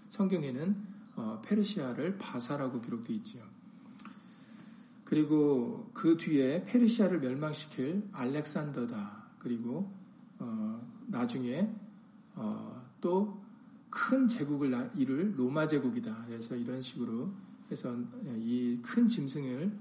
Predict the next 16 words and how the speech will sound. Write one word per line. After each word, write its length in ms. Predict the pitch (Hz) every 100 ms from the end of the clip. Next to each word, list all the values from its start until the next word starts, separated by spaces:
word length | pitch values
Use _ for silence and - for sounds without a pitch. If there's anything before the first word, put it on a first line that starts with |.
| - - -
어떤 300 | 120 120 127
이제 180 | 117 117
앞으로 680 | 113 113 - 127 113 143 107 - -
계속, 540 | - 123 123 131 202 - - - - -
어, 380 | 110 107 107 - - - - - - - - - - -
어떻게 240 | 135 135
보면은 340 | 120 113 113
큰 380 | - - 247 254
강대국으로서의 1120 | - 135 151 151 135 120 - - 123 131 196 - - -
그런 200 | 123 117
나라들로 1080 | 113 135 127 117 123 190 - - - 135 135
지칭해서 600 | - - 156 127 - 143
말씀을 520 | 117 117 - 127 127
하는 200 | 147 170
사람들이 360 | 156 143 135 143
있습니다. 480 | - 120 107 -